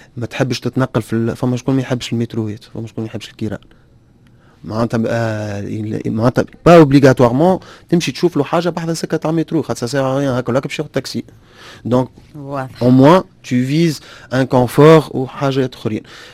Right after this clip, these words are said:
Speaker 1: آه، لامبورطونس دي بوان اللي حكينا فيهم زاد تاع كيما ليتا دي ليو، لي فوتو وكل شيء،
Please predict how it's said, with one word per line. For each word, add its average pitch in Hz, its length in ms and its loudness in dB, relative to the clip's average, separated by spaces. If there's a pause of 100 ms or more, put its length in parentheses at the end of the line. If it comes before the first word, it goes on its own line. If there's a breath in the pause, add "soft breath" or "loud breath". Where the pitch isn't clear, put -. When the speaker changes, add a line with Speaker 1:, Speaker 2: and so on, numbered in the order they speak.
(160 loud breath)
Speaker 1:
آه، 127 560 4
لامبورطونس 156 640 2
دي 131 140 2
بوان 151 300 4
اللي 123 120 4
حكينا 131 340 2
فيهم 127 360 0
زاد 110 280 -2
تاع 113 220 -2
كيما 123 240 -2
ليتا 120 280 -2
دي 139 180 2
ليو، 117 220 0
لي 117 120 -2
فوتو 117 340 -4
وكل 101 360 -4
شيء، 117 240 -2